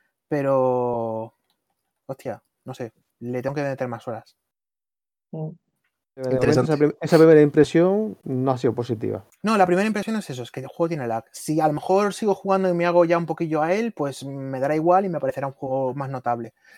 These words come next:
Speaker 1: Pero de primeras, ese ha sido el, el primer choque que me he pegado de, hostia, esto no se controla bien.
Speaker 4: Mm.
Speaker 1: Mm.
Speaker 4: Bueno, ¿algo más,
Speaker 1: Sí,
Speaker 4: Álvaro?
Speaker 1: ultim-,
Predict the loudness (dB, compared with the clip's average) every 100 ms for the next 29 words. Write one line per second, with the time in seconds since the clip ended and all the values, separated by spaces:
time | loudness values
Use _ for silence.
0 | _ -4 -2 -2 -2 -2 0 -2 -4 -12
1 | -8 -2 0 2 0 -2 -4 -8 -8 -6
2 | -6 -6 -8 -10 -10 -6 -4 -2 -2 -4
3 | -6 -8 -6 -6 -6 -8 -10 -8 -10 -10
4 | -10 -12 -18 _ _ _ -20 _ _ _
5 | _ _ _ _ _ _ -16 -16 _ _
6 | _ _ _ _ _ -14 -12 -14 _ _
7 | _ -12 -12 -12 _ _ 4 6 8 8
8 | 8 8 6 2 0 -10 _ -4 -4 0
9 | 2 4 4 2 -2 -10